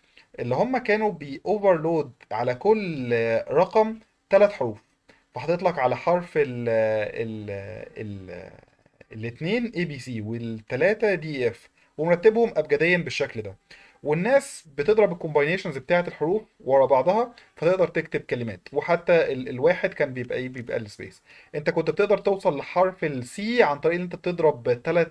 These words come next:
ضغطات على حرف ال-، على، على رقم الاتنين، فبيظهر لك على الشاشه تضرب اتنين اول مره يطلع لك الاي، تضرب اتنين تاني مره بسرعه يطلع لك البي. لو انت تمهلت شويه كام ثانيه وضربت الاتنين، لا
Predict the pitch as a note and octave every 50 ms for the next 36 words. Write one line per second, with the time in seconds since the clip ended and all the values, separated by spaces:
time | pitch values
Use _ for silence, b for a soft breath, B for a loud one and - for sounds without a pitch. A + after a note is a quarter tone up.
0 | _ - C3 A#2+ A#2 - F3 F#3+ G3+ E3+ C3+ B2+ B2 - D#3 D3+ D#3 D#3 - -
1 | B2+ A#2+ B2+ - - B2 A#2+ A#2 A#2+ - - - A2 A#2 A#2+ B2 C#3+ D#3 D#3 D3+
2 | C3+ B2 A#2 A2+ - B2+ A2+ G2+ F#2 _ _ _ _ _ _ _ _ _ _ _
3 | _ _ _ _ _ _ B B B B B B B B2 B2+ C3+ D3+ D#3 D3+ D3
4 | C3 C3 C3 - - E3 E3+ F3 E3 D3+ D3+ D#3 D3 C#3+ C3+ - - D#3 D#3 D3+
5 | D3 C#3+ C#3+ D#3 E3 E3+ D#3 D#3+ D#3 D3 C#3 C#3 C3+ - A#2+ A2+ A2 C3+ C3+ D3
6 | C3+ B2 - D3+ D3+ D3+ D#3 C#3+ C3+ D3 D3+ D#3+ E3 D#3+ - - E3+ F3 F3 G#3+
7 | A3 b b b b b - A#2+ - D3 C#3+ C#3+ C3+ C#3+ A2+ A2 G#2+ G#2 G2+ b
8 | b b b b B2 B2+ C#3+ E3 F3 F3 F#3 F3 E3 D#3+ - C3 C3+ B2 G#2 G#2+
9 | D3 D#3 E3+ E3+ D3 - - D3 D3+ E3 D#3 D3 D3+ - D3+ D#3 D#3 D#3 - E3+
10 | F3+ G3+ G#3+ A3+ A3 _ _ _ _ _ - A#2+ B2+ C3+ E3 F#3 - - F3+ D#3+
11 | D3 - - F3 G3+ A3 A3 F#3+ D3+